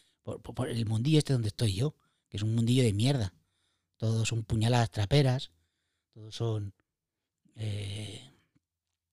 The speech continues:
eh, luego hay unos cuantos que, que, que, eh, que como son lo, lo, lo, los ojitos derechos de, de unos cuantos, pues tienen privilegios y otros no. Los demás nos olvidan. Bueno, a ver, esto también pasa en muchas cosas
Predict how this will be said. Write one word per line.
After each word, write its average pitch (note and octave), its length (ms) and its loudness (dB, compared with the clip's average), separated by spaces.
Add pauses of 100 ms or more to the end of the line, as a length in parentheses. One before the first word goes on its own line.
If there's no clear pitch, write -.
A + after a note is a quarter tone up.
(120)
eh, - 160 -14
luego B2 220 0
hay A2+ 120 0
unos A2 120 -4
cuantos A2 320 -6
que, A#2 160 -8
que, A#2 140 -8
que, G#2+ 220 -8 (420)
eh, A2 500 -10
que A2 120 -8
como G#2+ 160 -6
son B2 240 2
lo, A#2+ 200 0
lo, A#2 200 -4
lo, - 440 -8
los A2+ 160 -4
ojitos A#2+ 300 -2
derechos A#2 400 -2
de, A2 300 -2 (180)
de C3+ 80 -2
unos A#2 180 -2
cuantos, A#2 300 -2
pues - 180 -6 (300)
tienen A#2 200 0
privilegios A2+ 440 0
y G2+ 40 -4
otros F#2+ 220 -6
no. D#3 220 2 (260)
Los G2+ 120 -2
demás A#2 200 2
nos G#2 160 -2
olvidan. B2+ 360 2
Bueno, G#2+ 220 2
a G#2 40 -2
ver, G#2 160 -4 (440)
esto A#2 140 -2
también A2 480 2
pasa A2 240 -2
en G2 60 -2
muchas G#2+ 200 -4
cosas G2+ 500 -6